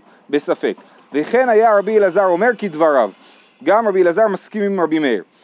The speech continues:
רבי יהודה אומר, לכל טמא. רבי יהודה אומר, הוא גם, אה,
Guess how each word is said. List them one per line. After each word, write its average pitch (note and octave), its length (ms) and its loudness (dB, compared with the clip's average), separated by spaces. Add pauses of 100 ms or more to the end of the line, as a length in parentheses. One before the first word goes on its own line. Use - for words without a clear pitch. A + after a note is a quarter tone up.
(160)
רבי C3 260 -2
יהודה D4 380 2
אומר, G#3 320 0 (280)
לכל C#3+ 540 0
טמא. F#3 460 0 (420)
רבי C#3 180 -8
יהודה A3+ 220 -2
אומר, G#3+ 380 0
הוא F#3 240 -6 (180)
גם, A3+ 420 -2 (840)
אה, D#3+ 280 0